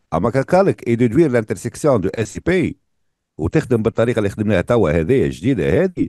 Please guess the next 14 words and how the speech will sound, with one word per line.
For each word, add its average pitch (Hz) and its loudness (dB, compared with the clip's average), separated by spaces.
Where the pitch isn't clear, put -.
تاخذ 165 0
صفر، 156 -6
خاطر 104 0
ما 127 4
عملتش 170 0
ديدكسيون. 170 -2
معناها - 0
عندك 143 0
حاجتين، 104 -4
لا 87 2
يزي 113 2
ضيعت 92 0
برشا 80 -2
وقت، - -2